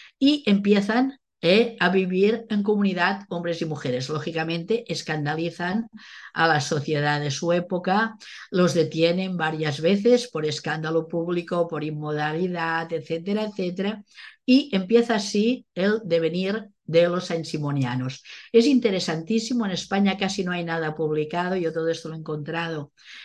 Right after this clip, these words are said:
en obras francesas, quien habla de él es Aran Alexandrian en Los Libertadores del Amor, donde pone algunos capítulos sobre fourieristas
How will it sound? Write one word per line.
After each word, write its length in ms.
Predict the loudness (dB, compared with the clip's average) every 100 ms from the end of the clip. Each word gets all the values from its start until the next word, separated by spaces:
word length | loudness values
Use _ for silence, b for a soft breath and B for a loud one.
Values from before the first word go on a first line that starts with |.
| -6
en 140 | -2
obras 340 | 0 0 -4 -4
francesas, 720 | -6 -4 2 2 2 -4 -4
quien 200 | -4 -2
habla 260 | 0 0 0
de 200 | 0 0
él 140 | -2 B B -4
es 200 | -2 0
Aran 280 | 0 0 0
Alexandrian 920 | -2 -4 -6 -4 -2 0 0 -2 -6 B B -4
en 120 | 2
Los 200 | 2 2
Libertadores 720 | 0 -2 -2 -2 0 0 0
del 140 | -2
Amor, 360 | -2 -2 -2 -2
donde 480 | -2 -4 -4 -4 -6 -4
pone 220 | -2 0
algunos 420 | 0 -2 -4 -4
capítulos 600 | -4 0 -2 0 -4 -6
sobre 280 | -8 -8 -8
fourieristas 840 | -8 -6 -4 -6 -8 -8 -10 -12